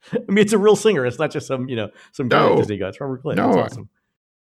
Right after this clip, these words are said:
Speaker 1: All right, Jim, let's do the news. Folks, the Disney Dish News is brought to you by Storybook Destinations, trusted travel partner of the Disney Dish podcast. For a worry-free travel experience every time,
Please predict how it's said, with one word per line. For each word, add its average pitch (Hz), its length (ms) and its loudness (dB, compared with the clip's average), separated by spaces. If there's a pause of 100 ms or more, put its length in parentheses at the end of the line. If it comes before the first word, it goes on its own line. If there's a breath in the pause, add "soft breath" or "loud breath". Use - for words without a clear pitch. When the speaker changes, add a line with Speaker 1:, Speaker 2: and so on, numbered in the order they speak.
(420)
Speaker 1:
All 107 80 -2
right, 101 80 -4
Jim, 104 180 -4
let's 104 160 -6
do 110 80 -10
the 101 80 -4
news. 143 280 0
Folks, 123 300 -8
the 120 80 -6
Disney 117 300 -2
Dish - 180 -6
News 147 300 -2 (320 soft breath)
is 107 100 -8
brought 107 220 -4
to 113 80 -2
you 101 60 0
by 92 120 -2
Storybook 117 560 0
Destinations, 123 720 -2 (400 soft breath)
trusted - 320 -12
travel 104 300 -2
partner 98 440 -2
of 107 200 2
the 104 80 4
Disney 95 280 4
Dish 90 200 0
podcast. 117 540 0 (420 loud breath)
For 104 240 2
a 90 80 4
worry-free 113 420 6
travel 104 300 2
experience 101 520 2
every 214 200 4
time, 95 320 2